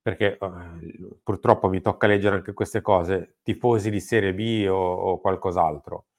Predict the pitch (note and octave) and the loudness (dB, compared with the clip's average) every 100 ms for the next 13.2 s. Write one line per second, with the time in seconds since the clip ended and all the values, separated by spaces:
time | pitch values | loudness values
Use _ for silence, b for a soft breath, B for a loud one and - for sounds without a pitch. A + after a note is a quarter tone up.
0 | _ _ _ _ _ D3 - A#2+ - F2 | _ _ _ _ _ -2 2 0 0 -6
1 | E2+ A#2 B2 F#2 F#2 A2 C#3 G#2+ G#2 A2+ | 4 8 10 8 4 0 0 0 -2 -2
2 | - G#2+ F#2 D#2+ F#2+ A2 C3+ B2 F2+ G2 | -2 2 2 2 -4 -4 -4 -4 -4 -4
3 | A#2 G2 D#2+ G#2 A2 C3 - E3 C3+ G2+ | -4 -6 -6 -4 -2 -4 -2 2 2 2
4 | D#2+ F2+ C#2 - - D#2+ _ _ _ _ | -2 -4 -4 -10 -18 -18 _ _ _ _
5 | G#2 G#2 A2 - A2 B2+ A#2+ A#2 F#2+ - | -4 2 0 0 -4 0 0 0 -2 -6
6 | E2 E2+ - _ F2+ - _ - A2 - | -10 -10 -12 _ -20 -20 _ -6 -4 0
7 | G#2+ G#2 - G#2 - G#2 F#2 A2 B2 A2+ | 0 0 0 -2 4 2 2 0 2 6
8 | G#2 - _ _ _ _ _ _ _ _ | 4 4 _ _ _ _ _ _ _ _
9 | _ - F#2+ G#2+ G#2 G2 G#2+ G2 F#2 - | _ -2 4 8 10 8 6 6 6 6
10 | G2+ F#2+ G2 F#2+ - G#2 G#2 G#2+ A#2+ A#2 | 4 6 4 2 -2 -2 0 2 2 0
11 | A#2+ - F#2+ F2 F#2 F#2+ F#2+ F#2+ F#2+ F#2 | -2 -2 4 4 4 4 6 6 6 -4
12 | F2 G2 F#2+ G2 C3 C3 G#2+ - A#2+ A#2+ | -4 -4 -2 -4 -2 2 2 0 0 0
13 | B2 - | 0 -8